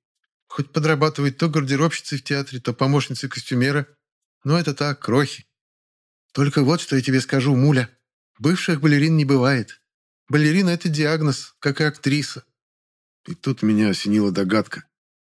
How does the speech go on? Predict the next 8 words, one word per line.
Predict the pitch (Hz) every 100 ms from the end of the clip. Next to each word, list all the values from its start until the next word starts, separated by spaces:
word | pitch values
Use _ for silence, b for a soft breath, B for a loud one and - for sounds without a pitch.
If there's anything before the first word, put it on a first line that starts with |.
| _ -
«Так | - -
вы | 127
актриса?» | 135 - 143 160 - - _ _ _ _ B B B B -
«Да |
какая | 165 180 - 240 196
уж | 151 -
я | 160
актриса!» | 147 - 160 156 -